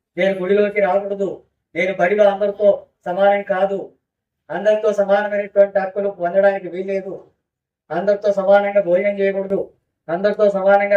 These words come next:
రచ్చబండ మీద కూర్చోకూడదు, అగ్రకులాలు వస్తే లేచి నిలబడాలా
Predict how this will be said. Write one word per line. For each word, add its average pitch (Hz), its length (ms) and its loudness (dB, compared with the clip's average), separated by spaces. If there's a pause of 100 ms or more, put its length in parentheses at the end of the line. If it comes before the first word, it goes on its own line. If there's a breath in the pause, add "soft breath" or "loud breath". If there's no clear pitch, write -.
రచ్చబండ 202 420 -2
మీద 202 140 0 (440)
కూర్చోకూడదు, 202 600 -4 (680)
అగ్రకులాలు 220 580 2
వస్తే 214 200 -6 (100)
లేచి 214 300 -4
నిలబడాలా 208 560 4